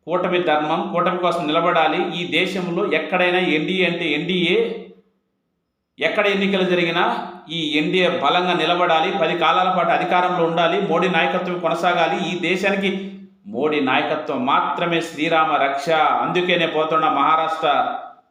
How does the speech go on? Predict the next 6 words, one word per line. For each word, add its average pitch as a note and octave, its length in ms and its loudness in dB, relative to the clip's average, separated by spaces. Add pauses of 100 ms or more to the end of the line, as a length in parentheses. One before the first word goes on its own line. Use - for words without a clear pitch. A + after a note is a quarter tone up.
(480)
ఎన్నికల F3+ 380 2
ప్రచారానికి E3+ 760 2
పోయి E3 640 -2
ప్రచారం F3 480 0
చేసి, D#3+ 420 -2
అక్కడ D3+ 480 0